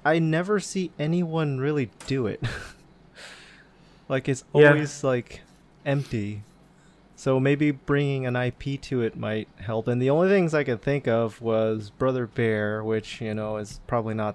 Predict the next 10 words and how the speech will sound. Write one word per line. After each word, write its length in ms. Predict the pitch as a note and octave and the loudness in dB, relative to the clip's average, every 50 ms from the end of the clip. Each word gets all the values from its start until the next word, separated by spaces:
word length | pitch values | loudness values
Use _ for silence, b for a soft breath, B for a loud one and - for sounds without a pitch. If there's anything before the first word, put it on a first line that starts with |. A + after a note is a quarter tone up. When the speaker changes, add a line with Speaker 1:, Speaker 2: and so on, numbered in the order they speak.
| - - - | -8 -10 -12
Speaker 1:
the 80 | - A2 | -12 -12
best 520 | G2+ - - A#2 A2 G#2+ G#2+ - - - | -10 -6 -4 -2 -2 -2 -2 -4 -4 -4
idea 320 | G#2+ G#2 G2+ A2+ A2 G#2+ | -4 -4 -4 -4 -6 -6
since 260 | G2+ - A2+ G#2+ - - | -6 -6 -8 -8 -6 -6
that 120 | A#2 A2 | -4 -4
movie 260 | A2 A2 A2 G#2+ A2+ | -4 -4 -4 -4 -4
wasn't 280 | A2 G#2+ G#2+ G#2+ G#2 G2+ | -4 -4 -4 -4 -4 -4
very 300 | A2 G#2+ G#2 G#2 G#2 F#2+ - | -4 -4 -4 -4 -6 -8 -10
good, 260 | - B2 A#2 A2+ - - | -8 -6 -6 -6 -4 0
or 320 | C3 A#2 A2 G#2+ G#2 G2 | 0 2 2 2 0 -2